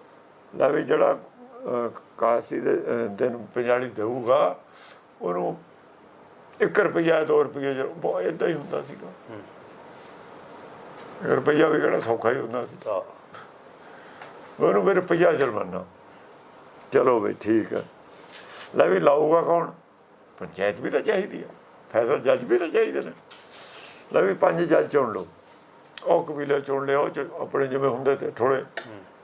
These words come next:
Speaker 1: ਚੁਣ ਲਏ। ਉਹ ਸਾਡਾ ਬਜ਼ੁਰਗ ਉਹਨੂੰ ਕਹਿੰਦਾ ਵੀ, "ਤੂੰ ਬਣ ਜਾ।" ਉਹ ਕਹਿੰਦਾ, "ਮੈਂ ਨਹੀਂ ਬਣਦਾ।" ਉਹਨੂੰ ਬਣਾ ਦਿੰਦੇ ਹੁੰਦੇ ਤੇ। ਕਹਿੰਦਾ ਵੀ, "ਝੂਠ ਹੈ,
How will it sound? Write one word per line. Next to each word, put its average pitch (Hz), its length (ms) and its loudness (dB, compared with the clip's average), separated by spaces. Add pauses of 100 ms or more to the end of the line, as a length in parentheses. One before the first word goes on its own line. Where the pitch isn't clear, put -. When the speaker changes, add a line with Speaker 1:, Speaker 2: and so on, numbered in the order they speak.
(260)
Speaker 1:
ਚੁਣ 127 260 4
ਲਏ। 120 160 0 (800)
ਉਹ 147 60 -4
ਸਾਡਾ 180 240 4
ਬਜ਼ੁਰਗ 180 320 2
ਉਹਨੂੰ 208 300 -2
ਕਹਿੰਦਾ 190 240 2
ਵੀ, 190 100 -4
"ਤੂੰ 180 220 -2
ਬਣ 160 120 2
ਜਾ।" 156 100 0
ਉਹ 156 60 0
ਕਹਿੰਦਾ, 175 180 2
"ਮੈਂ 165 220 -2
ਨਹੀਂ 135 120 -4
ਬਣਦਾ।" 92 260 -2 (580)
ਉਹਨੂੰ 143 140 -8
ਬਣਾ 123 280 2
ਦਿੰਦੇ 120 180 -6
ਹੁੰਦੇ 95 200 -10
ਤੇ। - 120 -20 (540)
ਕਹਿੰਦਾ 147 200 0
ਵੀ, 165 100 -2
"ਝੂਠ 117 340 -2
ਹੈ, 98 140 -2